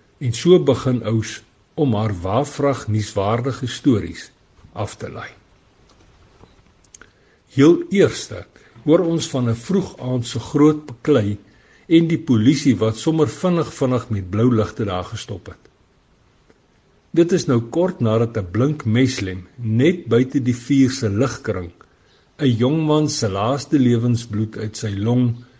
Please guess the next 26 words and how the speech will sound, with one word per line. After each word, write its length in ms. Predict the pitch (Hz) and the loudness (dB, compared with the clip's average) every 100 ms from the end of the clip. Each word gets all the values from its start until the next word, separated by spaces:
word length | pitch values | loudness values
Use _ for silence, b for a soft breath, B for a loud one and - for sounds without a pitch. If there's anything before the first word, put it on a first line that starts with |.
| B B | B B
en 140 | 127 117 | -2 0
uit 180 | 113 110 | 0 -2
sy 140 | 113 | -2
nek 320 | 104 101 - | 0 -4 -6
getrek 500 | - 113 101 95 87 | -10 -10 -8 -10 -12
het. 200 | - - _ _ _ _ b b b b b b b b _ - | -18 -20 _ _ _ _ b b b b b b b b _ -10
Almal 360 | 110 131 165 | -2 2 2
was 240 | 101 95 - | 2 -4 -4
doofstom 520 | 113 107 - - 95 | -2 -2 -4 -8 -6
en 140 | 95 | -8
blind, 340 | 90 117 107 - _ _ _ _ _ _ _ _ - | -4 -2 -2 -8 _ _ _ _ _ _ _ _ -20
veral 540 | - - 110 - 156 117 | -14 -8 -8 0 0 2
diegene 640 | 117 139 - 101 95 90 - b b b b | 0 -2 -4 -6 -6 -10 -16 b b b b
wat 180 | 143 147 | -2 0
om 180 | 147 143 | 0 0
daardie 360 | 107 110 110 107 | 0 0 -2 -2
selfde 420 | 147 156 165 120 | 0 2 0 -2
vuurtjie 420 | - 107 95 107 - | -4 -6 -6 -10 -12
gesit 360 | 110 - 101 | -12 -12 -14
het. 240 | - - - _ _ _ _ b b b b b b b _ _ | -18 -20 -20 _ _ _ _ b b b b b b b _ _
Hulle 240 | 110 110 107 | -2 0 0
woorde 460 | 101 123 147 131 90 73 _ _ _ | 4 4 4 2 -2 -4 _ _ _
was 420 | - 117 110 104 - | -6 -2 -2 -2 -2
vasgeplak 640 | 127 123 - 147 135 127 | -4 -4 -6 -4 -2 -2
agter 380 | 127 117 - 127 | -2 -6 -4 -2
hulle 180 | 120 120 | 0 -2